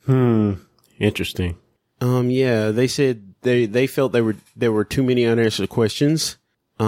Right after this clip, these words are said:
Speaker 2: Um, and it's funny, one of my friends who works for Best Buy actually,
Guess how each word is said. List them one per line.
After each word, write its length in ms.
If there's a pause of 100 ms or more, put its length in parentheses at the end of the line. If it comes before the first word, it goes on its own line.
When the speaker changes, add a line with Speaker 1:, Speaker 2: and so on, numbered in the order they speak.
(100)
Speaker 2:
Um, 1000 (300)
and 200
it's 200
funny, 260
one 200
of 60
my 180
friends 600 (140)
who 120
works 260
for 100
Best 280
Buy 260
actually, 520